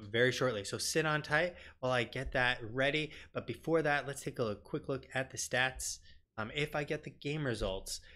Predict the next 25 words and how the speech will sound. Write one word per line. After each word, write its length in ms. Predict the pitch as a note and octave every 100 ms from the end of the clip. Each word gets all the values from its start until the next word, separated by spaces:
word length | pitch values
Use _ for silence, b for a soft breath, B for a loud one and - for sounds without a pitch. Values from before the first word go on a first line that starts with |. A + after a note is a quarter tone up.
| b -
there 100 | B2
we 80 |
go. 220 | G#2+ G2+ F2+ - - - _ _ _ _ - - -
Damage, 460 | B2+ C#3+ A#2+ F#2+
Tracer, 300 | - C3+ B2
forty-three 500 | - B2+ C#3 B2+ A#2
K, 400 | A2+ B2 G#2 G2+ - -
Hanzo, 380 | C3 A#2 A2 G2
forty-one 480 | - A#2 G#2+ G#2+
K, 320 | G#2+ A2+ G#2 - B B
Blaze, 440 | A#2+ B2 B2 A#2+ - b b _ -
thirty-four 440 | A#2 A#2 A#2 G#2
K. 380 | G2+ G2 F#2+ F#2+ - - _ _ _ _ D#3
Panzerfish, 540 | E3+ D#3+ - E3 D#3 - -
thirty 220 | C3 C3+
K, 320 | C3 C#3 C3 C3
twenty-two. 500 | - B2+ B2 C3 A#2+ B B B -
I 60 | C#3
mean, 160 | C#3
like, 240 | C3 B2 -
the 80 |
D 300 | A#2 - C#3
P 180 | D3 B2
S 200 | B2 A#2+
numbers 480 | A#2 G#2+ G2+ F#2+ F2+